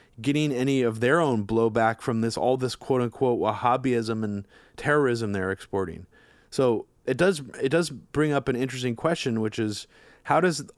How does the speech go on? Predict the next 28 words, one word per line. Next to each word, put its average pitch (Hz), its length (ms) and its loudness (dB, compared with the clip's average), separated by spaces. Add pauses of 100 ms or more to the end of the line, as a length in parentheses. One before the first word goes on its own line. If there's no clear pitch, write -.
(120)
you 139 80 0
know, 123 160 0
all 131 180 0
this 143 180 -2
Wahhabism 123 840 0
just 113 280 -8 (220)
happen 131 400 -2
all 117 180 2
over 131 240 0
that 107 160 -2
they're 110 160 0
apparently 110 480 -2
exporting, 110 480 -4
but 104 140 -2
never 117 460 0 (420)
comes 127 240 -4
by, 117 260 2
back 113 300 0
to - 80 -4
bite 104 320 -2
them 92 380 -2 (380)
or 107 120 0
their 113 240 2
government? 92 500 -6 (320)
Um, 101 300 -2
it's, - 380 -4 (260)
it's 120 200 -2
a, 110 100 -2